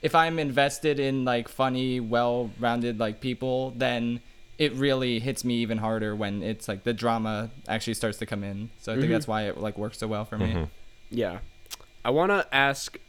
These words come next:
Speaker 2: I have my own take on this, but I wanna hear you guys' opinions, 'cause a lot of people have critiqued this film as just kind of playing the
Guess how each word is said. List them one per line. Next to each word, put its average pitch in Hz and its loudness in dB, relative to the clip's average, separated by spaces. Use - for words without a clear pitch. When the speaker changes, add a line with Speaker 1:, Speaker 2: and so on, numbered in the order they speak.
Speaker 2:
I 151 4
have 131 -2
my 117 2
own 113 -2
take 104 0
on 95 0
this, 92 -4
but 107 -2
I - 2
wanna 120 2
hear 123 0
you 107 -4
guys' 98 -4
opinions, 95 -6
'cause 131 -8
a 139 -2
lot 135 4
of 160 -4
people 160 -2
have 131 0
critiqued - -4
this 123 -6
film 107 -4
as 110 -8
just - -4
kind 113 0
of 98 -8
playing 117 0
the 104 0